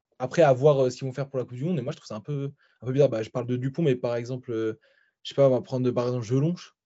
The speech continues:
Jelon, je sais pas comment vous prononcez. Euh, ils les font jouer pareil, mais des, des, des temps de match, euh, énormes, alors que sur le banc, t'as un Macalou, bon, qui peut jouer des fois à l'aile, on l'a vu, euh, déjà plusieurs fois. Mais par exemple, faire rentrer un Macalou à la place de Jelon,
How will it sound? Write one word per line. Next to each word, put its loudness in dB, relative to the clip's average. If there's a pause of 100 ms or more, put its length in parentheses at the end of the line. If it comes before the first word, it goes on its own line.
Jelon, -2 (380)
je -20
sais -20
pas -16
comment -10
vous -14
prononcez. -12 (760)
Euh, -2
ils 2
les 2
font -2
jouer 4
pareil, 0
mais -6
des, -6
des, -8
des -8
temps -4
de -6
match, -6
euh, -10 (220)
énormes, 4
alors -2
que -4
sur -8
le -2
banc, 0
t'as -6
un -8
Macalou, 0
bon, 0
qui -8
peut -6
jouer -2
des -10
fois -4
à -2
l'aile, 6
on -6
l'a -10
vu, -10
euh, -8
déjà -10
plusieurs -14
fois. 0 (260)
Mais -6
par 0
exemple, 2
faire 0
rentrer 0
un 4
Macalou 4
à 6
la 8
place 0
de -10
Jelon, 0